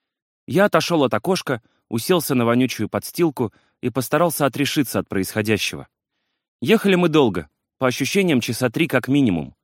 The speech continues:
Но в какой-то момент повозка резко остановилась, после чего лязгнул засов, и задняя дверца отворилась. В проёме показался тот самый злобный усатый мужик, который разговаривал со старостой Демидом.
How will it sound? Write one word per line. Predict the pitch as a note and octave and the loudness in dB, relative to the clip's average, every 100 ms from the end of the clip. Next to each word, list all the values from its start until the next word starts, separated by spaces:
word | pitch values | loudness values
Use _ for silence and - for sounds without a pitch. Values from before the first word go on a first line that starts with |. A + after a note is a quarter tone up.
| _ _ _ _ _ _ | _ _ _ _ _ _
Но | A2 | -2
в | B2+ | 0
какой-то | D3+ F#3+ E3+ | 0 0 2
момент | C#3+ C#3 G3 - | 2 2 0 2
повозка | C3 D3 - C3+ | 2 2 0 0
резко | D3 - C#3+ | 0 -2 -6
остановилась, | - D3 D#3+ E3 F#2 - - - | -2 -2 0 2 0 -4 -10 -4
после | A#2+ A#2+ | -2 -2
чего | A2 B2 D#3 | -2 0 2
лязгнул | C#3+ C3+ A2 A#2+ G2 | 2 2 2 0 0
засов, | G#2 - F#3 - _ _ _ | -2 -2 -4 -4 _ _ _
и | A2+ | 0
задняя | C#3 C3+ A#2+ | 2 4 2
дверца | G2 A#2+ D3 - | 2 2 0 0
отворилась. | C3 B2+ D3+ B2 D#2+ - - _ _ _ _ _ _ _ _ | -2 2 2 2 0 -8 -20 _ _ _ _ _ _ _ _
В | - | -2
проёме | A#2+ B2 G3 F3+ | 2 4 4 2
показался | B2 B2 A#2 E3+ E3 A#2+ | 0 -2 2 2 0 -4
тот | A#2 - | -4 -4
самый | - E3+ C3 | 0 2 2
злобный | F#2+ C3 D#3 B2+ A#2 | 0 0 2 2 0
усатый | D3 C#3 B2+ | -2 -2 0
мужик, | C#3 C3 G#2+ - - _ | 0 0 -4 -6 -20 _
который | A2+ A#2+ A2 | -2 2 2
разговаривал | G#2+ F#2 A#2 C3+ D#3 B2+ G#2 | 2 0 0 2 2 0 0
со | A2 | -4
старостой | - C#3 C3 - A#2+ | 0 0 0 0 -2
Демидом. | A2+ C3 A2 D2+ | 2 2 2 -2